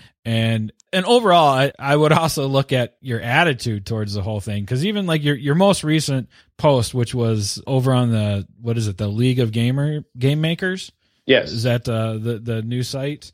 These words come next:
Speaker 2: The League of Game Makers is a group of, uh, me and some other designers. We basically just got together and we said, "We have,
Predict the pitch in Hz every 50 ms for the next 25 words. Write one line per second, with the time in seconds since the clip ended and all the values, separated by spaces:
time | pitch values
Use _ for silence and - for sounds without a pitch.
0 | _ - 147 156 180 220 196 185 170 143 165 180 180 170 165 160 151 - - 151
1 | 143 123 - 143 139 117 139 135 123 123 160 175 175 170 - 151 143 135 123 104
2 | 131 131 127 123 113 117 143 165 160 156 160 156 147 135 - 143 143 143 143 143
3 | 135 127 131 120 139 143 143 143 143 143 139 139 135 131 - - - 170 170 160
4 | 165 175 190 180 175 165 151 127 - 156 151 147 147 147 135 147 147 143 135 143
5 | 147 139 - 151 135 143 170 208 240 214 190 180 170 156 - -